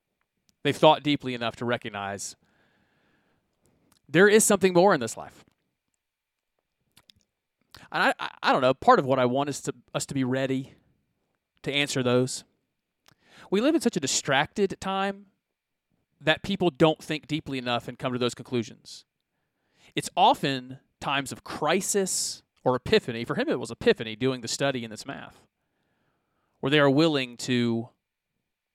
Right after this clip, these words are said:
to hear it out. So maybe that is my encouragement to you, is be open-eared, looking for opportunity.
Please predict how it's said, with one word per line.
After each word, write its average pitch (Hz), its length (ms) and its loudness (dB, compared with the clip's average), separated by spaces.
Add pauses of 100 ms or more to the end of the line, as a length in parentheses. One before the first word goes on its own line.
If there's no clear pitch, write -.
(800)
to - 100 -16
hear 151 220 2
it 123 80 -2
out. 101 300 -6 (960)
So - 120 -10
maybe 202 180 -2
that 135 200 -2
is 107 160 -14
my 101 380 -14 (500)
encouragement 123 580 -8
to 101 80 -16
you, 101 260 -12 (460)
is 127 200 -2
be 180 240 -2
open-eared, 135 800 4 (720)
looking 160 680 -2
for 143 240 -2
opportunity. 113 880 -10